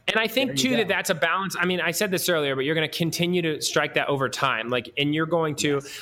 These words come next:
Speaker 1: I think that you've gotta know what your natural bend is. Um,
Speaker 2: Yes.
Speaker 1: and so some of us are naturally gonna bend towards,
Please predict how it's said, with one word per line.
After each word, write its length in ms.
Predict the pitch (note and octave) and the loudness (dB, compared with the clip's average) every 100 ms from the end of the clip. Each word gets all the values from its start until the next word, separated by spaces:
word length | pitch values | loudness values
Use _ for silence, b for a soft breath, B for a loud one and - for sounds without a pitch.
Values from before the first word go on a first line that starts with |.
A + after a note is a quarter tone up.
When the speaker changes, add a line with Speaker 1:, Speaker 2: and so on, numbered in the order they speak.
| - | -2
Speaker 1:
I 80 | E3+ | -2
think 320 | E3+ A3 A3 | 0 0 0
that 180 | G#3+ E3 | -2 0
you've 140 | F3 | 0
gotta 260 | E3 G3 F#3 | 0 0 0
know 220 | D#3+ D#3+ | 2 2
what 200 | E3 D3 | 0 0
your 140 | C#3+ D3+ | 0 0
natural 480 | C#3+ D3 - C#3 | 0 -2 0 -2
bend 360 | A#2+ A#2+ C3+ E3 | 0 0 0 0
is. 340 | F3+ G3 G#3 B B - | 0 0 -2 B B -2
Um, 280 | D3+ C#3+ C#3 | 2 2 0
Speaker 2:
Yes. 80 | D#3 | 0
Speaker 1:
and 180 | D#3 D3 | 0 0
so 140 | D#3+ | 0
some 260 | - F3 G3 | 2 0 2
of 100 | F#3+ | 0
us 160 | F3+ | 0
are 80 | E3+ | 0
naturally 560 | D3 D3 D#3+ F3+ E3+ E3 | 0 0 0 0 0 0
gonna 220 | D#3+ D3+ | 0 -2
bend 320 | C3+ C#3+ C#3 | -2 0 -2
towards, 580 | - C#3 C3+ B2+ B2 | -2 0 0 0 -2